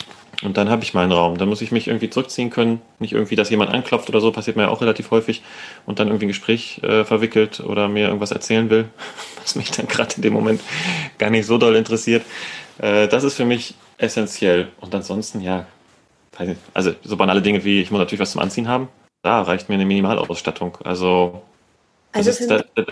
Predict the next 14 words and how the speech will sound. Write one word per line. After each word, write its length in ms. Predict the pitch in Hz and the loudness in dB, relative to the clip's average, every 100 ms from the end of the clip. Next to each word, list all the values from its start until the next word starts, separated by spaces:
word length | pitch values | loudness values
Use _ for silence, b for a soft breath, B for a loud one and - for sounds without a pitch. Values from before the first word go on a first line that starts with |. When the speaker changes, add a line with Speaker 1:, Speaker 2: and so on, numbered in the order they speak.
| - | -2
Speaker 1:
da 80 | 117 | 0
ist, 300 | 120 - - | 0 -2 -6
das 80 | 113 | -2
ist 40 | |
nichts, 280 | 139 156 - | -2 -2 -2
also 240 | 120 117 - - - - - - - - 95 | -2 -2 -6 -10 -12 -14 -16 -16 -18 -16 0
jetzt 180 | 147 165 | 0 2
hab 80 | 156 | 0
ich 60 | |
zum 80 | 156 | 2
Beispiel 0 | |
einen 140 | 151 | 2
Kamin, 460 | 135 131 156 117 95 | 2 4 4 6 4
ja, 360 | 95 123 143 | 4 2 0